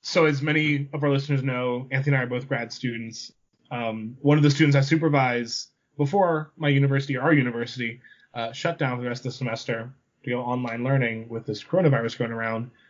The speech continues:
Two of the students I supervise actually were telling me, like, all these funny scenes from Dinners with, Dinner, Dinner with Schmucks. They're like, "You have to see it, you have to see it." So it's on my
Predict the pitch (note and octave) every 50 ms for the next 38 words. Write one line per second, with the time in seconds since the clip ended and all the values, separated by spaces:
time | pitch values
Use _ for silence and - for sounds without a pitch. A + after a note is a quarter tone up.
0 | _ _ _ _ _ _ _ _ _ _ - - F3 F3 E3 D#3 C#3+ C#3+ D#3+ D#3
1 | D3 C#3+ C#3 D3 C#3+ C#3+ C#3 C3 C3 C3 B2 A#2+ - - C#3+ C3 C3 - - C#3
2 | C3+ C3+ C3 C3 B2+ B2 A#2+ A#2+ A#2 A#2+ - B2+ A#2+ A#2+ A#2 - _ _ _ _
3 | _ _ - D3 C#3 C#3 C#3 C#3 C#3 C#3 - - C#3+ B2+ B2+ B2 B2 - - C3+
4 | B2 A#2+ A#2+ A#2 - C#3 C3 B2 B2+ B2 A#2+ A#2+ A2+ A#2+ G#2+ - _ - C#3 C#3
5 | C#3 C#3 C3+ C3 B2+ B2 - - _ _ _ - D3+ D3 C#3+ C3 B2 - - C#3+
6 | B2 A2 - - - - - - _ _ _ - _ _ _ - C#3+ C#3 C#3 -
7 | D3+ D3+ C3+ F#3+ F#3 E3 - - F3+ - - F#3+ F3+ D#3+ D3 C#3 C3 D3+ F3+ F3
8 | F3+ E3+ D3 - F3+ E3 C#3+ B2 B2 - - D3+ C3+ C3 B2 A#2+ A#2 - _ _
9 | _ _ _ _ _ _ _ - D3+ C#3 E3 D#3 D#3 E3+ E3 D#3+ D#3 D3+ D3 D3
10 | C#3+ C#3 C#3 C#3 C#3